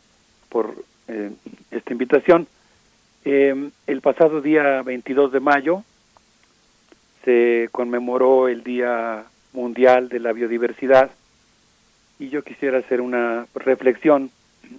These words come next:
al respecto. Me gustaría comenzar diciendo que, <clears throat> quizá reiterando una idea que hemos planteado aquí, que si uno se pregunta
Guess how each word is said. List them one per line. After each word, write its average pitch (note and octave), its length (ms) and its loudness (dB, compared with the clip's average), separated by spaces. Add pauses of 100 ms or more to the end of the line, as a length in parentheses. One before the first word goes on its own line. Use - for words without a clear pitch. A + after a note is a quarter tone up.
al C3+ 120 -2
respecto. D3+ 640 0 (1200)
Me B2+ 100 -8
gustaría C3+ 480 0
comenzar C3 460 0
diciendo C3+ 520 -2
que, A#2+ 340 -2 (720)
<clears throat> G3 540 -10
quizá E3 240 4
reiterando D3 480 2
una C#3 100 0
idea D3+ 280 6
que D3+ 80 -8
hemos C#3 180 -8
planteado C#3 400 -2
aquí, D3 260 -4
que C3 160 -6
si D#3+ 140 -6
uno F3+ 160 -2
se D3 120 -2
pregunta C3+ 640 -2